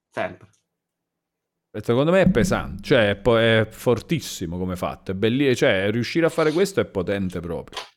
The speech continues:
Speaker 1: Eh, infatti è una rottura dei coglioni importante,
Speaker 2: Mm.
Speaker 1: però, vabbè, la stiamo <laughs> facendo, insomma. Lo scopo è risultati, se i risultati sono quelli di stamattina lo faccio stravolentieri, perché vuol dire che a luglio sto decente,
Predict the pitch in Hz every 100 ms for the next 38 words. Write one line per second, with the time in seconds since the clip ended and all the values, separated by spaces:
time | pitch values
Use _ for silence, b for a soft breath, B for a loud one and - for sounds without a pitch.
0 | - 170 - - 110 - 104 95 92 107
1 | 98 98 101 104 101 104 131 135 107 -
2 | 135 101 98 92 95 101 101 - 104 -
3 | - 117 - - _ - 92 98 131 -
4 | 170 156 175 165 139 151 165 B B 123
5 | 117 110 - 143 117 104 - 107 104 107
6 | - 117 110 110 117 107 107 113 110 -
7 | 139 127 101 95 98 - - 104 101 92
8 | 90 123 104 90 - 104 123 120 113 117
9 | 104 107 95 _ _ _ - 110 113 123
10 | 127 110 104 - 123 110 127 139 139 127
11 | 131 120 139 139 139 _